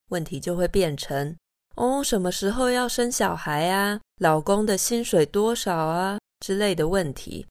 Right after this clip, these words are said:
永远不会有结束的一天。很想反驳，但是这些亲戚一年可能就见一次，要如何有礼貌，又可以让长辈没有办法继续问下去，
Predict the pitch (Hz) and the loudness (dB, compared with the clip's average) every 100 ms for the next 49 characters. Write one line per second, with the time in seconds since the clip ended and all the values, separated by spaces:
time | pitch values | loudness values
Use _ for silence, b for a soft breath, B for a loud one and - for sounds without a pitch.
0 | - 165 185 214 190 - - 170 - 226 | -4 0 4 4 2 -2 -4 -2 0 0
1 | 175 120 - - 160 180 - 240 180 180 | 0 -2 -4 -4 -2 -4 -4 -4 -2 -2
2 | - 214 175 - 180 180 185 202 _ - | -2 -2 -2 -4 -4 -4 -6 -10 _ -8
3 | 196 233 247 247 160 127 135 135 139 165 | -4 -2 -2 -2 -4 -4 -2 0 -2 -4
4 | b - 175 165 180 196 180 196 190 - | b -6 -6 -6 -6 -6 -4 -4 -6 -6
5 | 220 214 - 202 - - 190 147 160 - | -6 -6 -4 -6 -6 -6 -2 -2 -4 -4
6 | 151 139 160 214 202 220 180 - 120 123 | -4 -4 -2 -2 -2 -2 -4 -6 -14 -10
7 | - - 208 - _ - 180 151 151 170 | -6 -4 -4 -4 _ -2 0 2 0 0
8 | 170 156 160 160 175 165 - 190 165 - | 0 0 2 0 0 -4 -4 -4 -6 -8
9 | _ - 180 170 165 160 151 180 175 151 | _ -2 -2 0 -2 0 0 0 -2 -6
10 | - - 202 147 - - 175 185 - 196 | -8 -2 0 0 -6 -8 -4 -2 -2 -4
11 | 190 165 - 208 185 196 185 160 - 170 | -6 -10 -6 -6 -6 -4 -2 -2 -4 -6
12 | 147 - 147 - | -8 -10 -8 -10